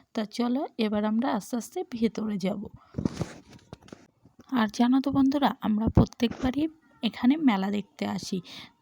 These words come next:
তো এবারও চলে এসেছি। আর এখন প্রায় সাড়ে ছটা মতো বাজে। আর শীতের সন্ধ্যা বুঝতেই পারছো, ওই জন্য পুরোটাই অন্ধকার হয়ে গেছে।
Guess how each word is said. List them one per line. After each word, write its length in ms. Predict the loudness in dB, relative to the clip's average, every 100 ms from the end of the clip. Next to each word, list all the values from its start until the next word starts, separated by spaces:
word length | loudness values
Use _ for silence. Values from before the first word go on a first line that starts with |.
| -4
তো 360 | 0 0 -2 -4
এবারও 360 | -2 0 2 0
চলে 340 | 0 0 2
এসেছি। 460 | 2 0 -4 -4 -6 -6 -20 -20 -12
আর 520 | -6 -4 -2 -2 -2 -4 -4
এখন 400 | -4 0 4 4
প্রায় 680 | 2 -2 0 0 0 -2 -4 _ -16
সাড়ে 340 | -12 -6 -4
ছটা 300 | -4 -4 2
মতো 280 | 4 4 2
বাজে। 420 | -2 -2 -2 -4
আর 220 | -4 -8 -8
শীতের 440 | -6 -6 -2 -2
সন্ধ্যা 360 | 0 2 2 0
বুঝতেই 360 | -4 -2 -2
পারছো, 300 | -2 -4 -6 -6
ওই 100 | -4
জন্য 340 | -2 0 0 0 -4 -18 -18 -6
পুরোটাই 400 | -2 -2 0 -2
অন্ধকার 540 | 0 0 0 -2 -2
হয়ে 180 | 0 0
গেছে। 360 | -2 -4 -6